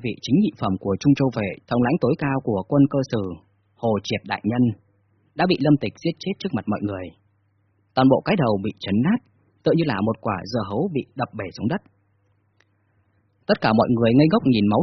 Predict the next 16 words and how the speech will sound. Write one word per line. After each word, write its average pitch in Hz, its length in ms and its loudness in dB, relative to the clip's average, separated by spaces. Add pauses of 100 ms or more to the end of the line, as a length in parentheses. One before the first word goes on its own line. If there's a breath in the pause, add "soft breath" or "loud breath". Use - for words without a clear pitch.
tươi 156 180 2 (120)
và 107 140 0 (120)
thịt 104 160 -4
nát 165 200 0
bị 143 160 -2
đông 139 160 4
lạnh 117 180 -2
đang 139 280 0
phiêu 139 200 4
tán 107 220 -4
rơi 160 140 0
trên 127 160 0
mặt 92 140 -4
đất, 190 140 -4 (580)
không 170 200 0
thể 107 160 -2